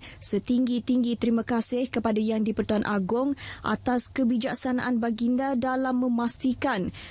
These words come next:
P R U Dun Sarawak boleh diadakan apabila keadaan pandemik di negeri ini sudah dapat dikawal dan tidak menjejaskan keselamatan rakyatnya. Datuk Patinggi Abang Johari turut menegaskan bagi memastikan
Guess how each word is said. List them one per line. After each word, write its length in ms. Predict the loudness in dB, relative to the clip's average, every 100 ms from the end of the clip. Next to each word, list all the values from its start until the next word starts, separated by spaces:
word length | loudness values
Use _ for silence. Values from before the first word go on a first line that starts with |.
| -4
P 80 | 0
R 160 | 0 0
U 240 | 0 0
Dun 240 | 0 0 0
Sarawak 560 | 0 -2 0 0 0
boleh 320 | 0 0 0
diadakan 720 | 0 0 0 0 0 0 0 -2 -4 -4
apabila 480 | -2 2 2 0 0
keadaan 480 | 0 0 0 0 0
pandemik 480 | 2 2 2 0
di 160 | 0 2
negeri 400 | 2 0 0 0
ini 240 | 0 0
sudah 480 | 0 -2 -2 0 0
dapat 320 | 0 0 0
dikawal 560 | 0 2 2 2 2 0
dan 240 | 0 0 -2 -10 -2
tidak 320 | 2 2 2
menjejaskan 800 | 0 2 0 0 -2 0 0 2
keselamatan 800 | 0 0 0 2 0 2 2 2
rakyatnya. 560 | 0 -2 0 0 0 -2 -8 -14 -8 0
Datuk 400 | 0 2 0 0
Patinggi 400 | 0 2 2 2
Abang 240 | 0 0
Johari 400 | 0 0 0 0
turut 240 | 0 2
menegaskan 880 | 2 0 0 0 -2 0 0 2 0
bagi 240 | 0 0 2
memastikan 960 | 2 2 0 0 -2 0 0 0 -2